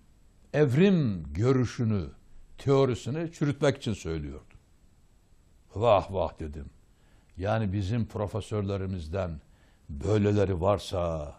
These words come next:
biz kime ne anlatacağız? Ama biz yine anlatalım.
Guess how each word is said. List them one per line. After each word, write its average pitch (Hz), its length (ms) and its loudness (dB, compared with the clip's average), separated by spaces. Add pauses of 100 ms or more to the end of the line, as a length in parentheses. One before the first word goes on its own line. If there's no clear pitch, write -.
(600)
biz 120 180 -2
kime 123 360 -2
ne 90 80 -2
anlatacağız? 113 760 -4 (1120)
Ama 170 220 4
biz 139 160 6
yine 143 160 4
anlatalım. 117 520 2